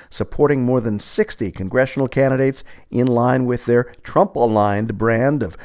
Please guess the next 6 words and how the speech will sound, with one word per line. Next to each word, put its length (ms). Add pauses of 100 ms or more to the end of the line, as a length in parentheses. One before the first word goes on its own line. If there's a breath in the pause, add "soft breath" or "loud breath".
(120 loud breath)
combative, 680 (140)
hard-right 680
conservatism. 880 (280 loud breath)
Among 260
those 160
candidates, 580